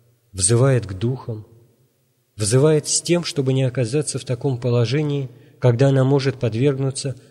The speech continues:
каким-то тяжёлым ударам, страданиям, бичеваниям, то есть оказаться в состоянии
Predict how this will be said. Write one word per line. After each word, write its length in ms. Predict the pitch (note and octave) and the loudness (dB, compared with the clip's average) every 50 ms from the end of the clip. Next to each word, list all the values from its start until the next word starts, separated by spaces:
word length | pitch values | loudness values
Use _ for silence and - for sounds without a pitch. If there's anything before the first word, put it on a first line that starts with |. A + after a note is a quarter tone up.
| _ _ | _ _
каким-то 360 | - B2 A#2+ C#3+ C3+ B2 C#3 | -2 -2 0 -2 -2 -2 -4
тяжёлым 520 | B2 - B2+ G#2+ A2+ C#3 C#3 C3+ C3+ C3+ C3+ | -2 -2 -2 0 2 0 2 2 0 0 0
ударам, 480 | C3 A#2+ A2 G2+ F2+ D#2+ D2 D2+ D2+ - - - _ _ _ _ _ _ _ | 0 0 0 0 0 -2 -6 -10 -12 -16 -20 -20 _ _ _ _ _ _ _
страданиям, 840 | - - - - - A#2+ A#2 A#2 A2+ A2 A#2 A#2+ A#2 A2+ A2 G#2+ G#2+ G#2+ - - - _ _ | -8 -6 -6 -2 0 0 0 2 2 0 0 0 -2 -4 -6 -8 -10 -14 -18 -20 -20 _ _
бичеваниям, 840 | G2+ G2+ A2+ A#2 - - B2 G#2+ G2+ A2+ B2 A#2+ A#2+ A#2 A2 G#2 G2+ - - - _ _ _ _ _ _ _ _ _ _ _ _ _ | -4 -4 -4 -2 0 -2 0 2 2 2 2 2 0 -2 -4 -6 -10 -14 -18 -20 _ _ _ _ _ _ _ _ _ _ _ _ _
то 100 | - C#3+ | 2 2
есть 200 | C3 - - C3 | 2 2 0 0
оказаться 440 | A#2 C#3 C3+ B2 D3+ C#3+ - - | 2 2 2 2 2 0 0 -6
в 60 | A#2+ - | -10 -6
состоянии 720 | - C3+ - - - B2 A#2+ B2+ D3+ D#3+ E3 D#3+ D#3 D3 | -6 -6 -6 -2 0 2 2 2 2 0 0 -2 -2 -4